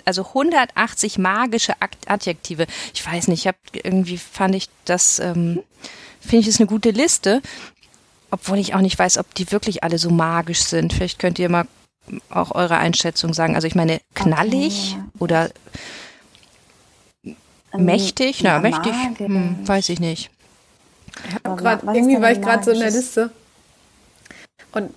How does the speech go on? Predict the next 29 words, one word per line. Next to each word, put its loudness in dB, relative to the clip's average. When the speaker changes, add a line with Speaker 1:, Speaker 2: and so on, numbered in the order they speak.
Speaker 3:
dachte -2
mir 2
so, -2
oh, 4
die 0
Wörter 4
muss -2
ich -4
unbedingt 2
in -6
meinen -2
Wortschatz -2
mit -6
aufnehmen, -2
aber 0
jetzt -2
hab 0
ich -2
sie -4
schon -4
wieder -2
verloren. -4
Das -2
ist 6
alles, 4
das -10
ist -4
alles 0
so 0